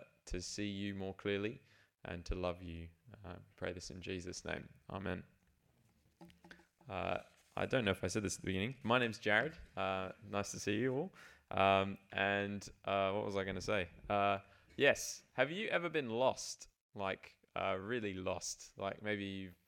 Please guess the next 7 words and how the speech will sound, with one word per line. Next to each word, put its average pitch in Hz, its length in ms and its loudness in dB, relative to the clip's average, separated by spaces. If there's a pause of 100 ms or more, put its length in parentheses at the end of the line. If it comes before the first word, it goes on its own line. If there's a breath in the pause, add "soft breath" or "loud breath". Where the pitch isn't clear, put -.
(140)
gone 101 200 -2
into 98 240 -8
the 92 180 -4 (100)
bush 113 440 0
and 95 220 -6
then, 95 300 -4 (480 loud breath)
uh, 92 420 2